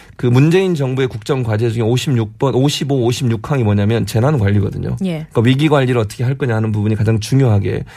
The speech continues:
Speaker 2: 음.
Speaker 1: 재난 컨트롤 타워 문제도 논의를 했었고, 그리고 팔월에는 재난 컨-, 재난 컨트롤 타워를 청와대가 주축이 돼서 해야 된다라고 강조하면서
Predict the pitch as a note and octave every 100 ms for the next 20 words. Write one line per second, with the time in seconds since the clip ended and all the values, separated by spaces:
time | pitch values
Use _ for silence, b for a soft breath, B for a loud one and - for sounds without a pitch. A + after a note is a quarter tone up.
0 | G3 F#3 E3+ B2 D#3 C#3 C#3+ A#2+ C3 A#2
1 | A2 G#2+ G#2+ G#2+ G#2+ - A#2 A2+ A2 A2
2 | G#2+ A2+ - D#3+ - B B B C3 -
3 | G#3+ G3+ F3+ D#3 D3+ - C3+ D3 C#3+ E3
4 | - C3 D3 D3 D#3+ F3 C3+ C#3 B2 B2+
5 | A#2+ - B3 B3 G3+ C3+ - D3+ B2+ A#2
6 | C#3+ F3+ A2+ - - A#2+ - - - -
7 | A#2+ A#2 A2 A#2+ A#2+ B2 C3+ A2+ G#2+ C#3+
8 | F#3